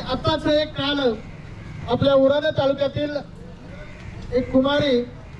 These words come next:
यशस्वी शिंदे ताई, तिच्यावर सुद्धा हा खूप मोठा अत्याचार झालाय, लव जिहाद झालेला आहे. आहेत.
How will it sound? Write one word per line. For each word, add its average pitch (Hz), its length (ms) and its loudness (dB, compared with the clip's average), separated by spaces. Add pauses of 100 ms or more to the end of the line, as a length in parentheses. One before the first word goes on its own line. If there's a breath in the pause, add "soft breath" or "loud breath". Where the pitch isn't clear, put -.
(420)
यशस्वी 311 420 4
शिंदे 269 360 2
ताई, 226 280 6 (880)
तिच्यावर 277 300 4
सुद्धा 285 240 2
हा 285 280 2
खूप 277 240 2
मोठा 277 200 2
अत्याचार 277 400 0
झालाय, 285 280 2
लव 285 220 4
जिहाद 269 340 0
झालेला 285 260 2
आहे. 247 220 4 (1700)
आहेत. 294 280 6